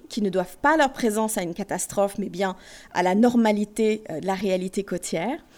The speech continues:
Kawamata a matérialisé un monde globalisé qui échoue sur les plages de Lisbonne, tout en rejouant, à mon goût, de façon un peu trop littérale, un naufrage,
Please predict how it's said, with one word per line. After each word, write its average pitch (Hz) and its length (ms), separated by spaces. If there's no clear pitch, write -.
Kawamata 269 560
a 320 40
matérialisé 233 840
un 202 80
monde 196 320
globalisé 208 800
qui 247 220
échoue 254 340
sur 269 180
les 208 100
plages 220 240
de 226 60
Lisbonne, 190 560
tout 247 200
en 240 80
rejouant, 220 560
à 247 140
mon 233 200
goût, 214 200
de 196 100
façon 196 340
un 196 80
peu 196 140
trop - 180
littérale, 185 600
un 220 140
naufrage, 208 680